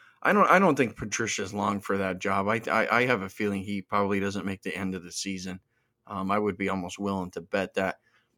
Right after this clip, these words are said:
So if, I think maybe we just go ahead and stay away completely from, you know, going ahead and taking any of the Detroit guys right now, because we don't know, you know, what Patricia's gonna do with this offense right now. It's just, there's way too many mouths to feed in this offense right now. At least that's the way that it looks.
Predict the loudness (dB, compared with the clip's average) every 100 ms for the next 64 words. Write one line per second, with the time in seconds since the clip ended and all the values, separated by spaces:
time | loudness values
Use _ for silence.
0 | -10 2 4 2 0 -2 0 2 2 2
1 | 2 0 -2 -4 -2 2 2 2 -2 2
2 | 2 4 2 0 -6 -4 -2 0 -2 -4
3 | -6 -6 -8 _ _ _ -4 -2 2 2
4 | 4 0 0 0 0 0 -2 -2 -4 -6
5 | -10 -8 -8 -2 -2 -2 -6 -4 -4 -4
6 | -6 -6 -6 -8 -4 0 0 0 0 2
7 | 2 -2 _ _ _ _ -4 -2 -2 -6
8 | -6 -4 -4 -6 -4 -4 -2 -4 -4 -6
9 | -6 -2 -4 -4 -10 -6 -6 -6 -6 -6
10 | -8 -10 -10 -8 -6 -2 -2 -2 -4 -10
11 | -8 -6 -4 -4 -6 -10 _ _ -16 -10
12 | -8 -8 -6 -6 -2 -2 -4 -8 -6 -4
13 | -4 -4 -6 -6 -8 -8 -6 -6 -6 -8
14 | -8 -2 0 0 -6